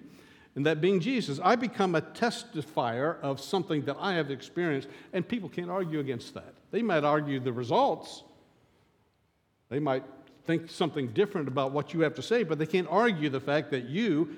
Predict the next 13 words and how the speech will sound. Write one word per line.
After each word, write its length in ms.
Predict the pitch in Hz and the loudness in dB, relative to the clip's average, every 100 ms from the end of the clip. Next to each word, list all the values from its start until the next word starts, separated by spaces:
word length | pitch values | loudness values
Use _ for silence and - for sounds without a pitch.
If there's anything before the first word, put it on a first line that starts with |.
| - | -2
have 160 | 143 123 | 0 0
had 340 | 180 175 156 | 2 2 0
an 160 | 156 139 | -4 -6
experience 960 | 131 - - 185 156 110 107 - - - - _ | -6 -12 0 2 4 0 -6 -12 -16 -20 -20 _
with 160 | 135 131 | -6 -6
Christ 360 | - 147 135 - | -2 -2 -2 -4
himself. 420 | 123 - 90 85 - _ _ _ _ _ - _ _ _ _ _ _ _ _ _ _ _ _ _ _ _ _ | -8 -8 -14 -16 -20 _ _ _ _ _ -20 _ _ _ _ _ _ _ _ _ _ _ _ _ _ _ _
Eyewitnesses. 800 | 151 147 127 123 - - - - - | 2 4 2 -4 -10 -16 -18 -18 -6
"You 340 | 151 202 185 185 - - | 0 0 0 -6 -16 -18
shall 720 | - 180 156 127 120 120 - 120 | -2 2 4 4 0 -4 -8 -4
be 320 | 147 123 110 | -2 -2 -4
my 220 | 120 117 | -6 -6
witnesses." 720 | 107 120 120 - - - - | -6 -10 -12 -16 -16 -18 -20